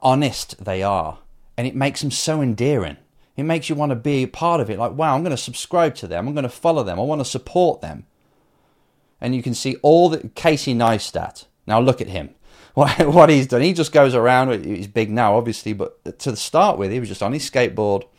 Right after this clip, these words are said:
through New York doing some wacky videos, and he's on fire right now, and he has been for many years now. These are the giants, obviously, but you can start with your two followers and just entertain the hell out of them two followers.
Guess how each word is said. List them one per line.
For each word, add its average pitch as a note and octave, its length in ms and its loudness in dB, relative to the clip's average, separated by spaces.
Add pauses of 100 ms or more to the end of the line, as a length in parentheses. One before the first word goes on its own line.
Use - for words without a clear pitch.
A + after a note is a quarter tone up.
(480)
through D3+ 300 0
New D#3 160 4
York G#2 440 4
doing B2+ 180 -2
some G#2+ 260 -4
wacky C#3+ 380 2
videos, F2 640 -4
and F#2+ 400 -8
he's A2+ 260 -8
on E2+ 140 -8
fire G2 480 -2
right D#2+ 220 -6
now, E2 120 -8
and E2+ 120 -10
he F#2 40 -10
has G#2+ 160 -2
been F#2 160 -8
for F2+ 140 -10
many F#2+ 300 -2
years E2+ 360 -6
now. E2 280 -14 (180)
These C3 320 2
are - 20 -2
the A2 120 -2
giants, F#2+ 500 -2
obviously, G#2 560 -6 (540)
but A#2 140 -6
you A#2 140 0
can D3+ 160 -6
start C3+ 540 2
with G2+ 160 -4
your E2 140 -6 (200)
two G3+ 360 2
followers E3 680 4 (440)
and A#2+ 120 -2
just A#2 240 -4
entertain C3+ 580 0
the C3+ 80 0
hell A#2+ 260 2
out B2+ 160 4
of A#2 40 -4
them A#2+ 200 0
two B2 240 -2
followers. F#2+ 580 -2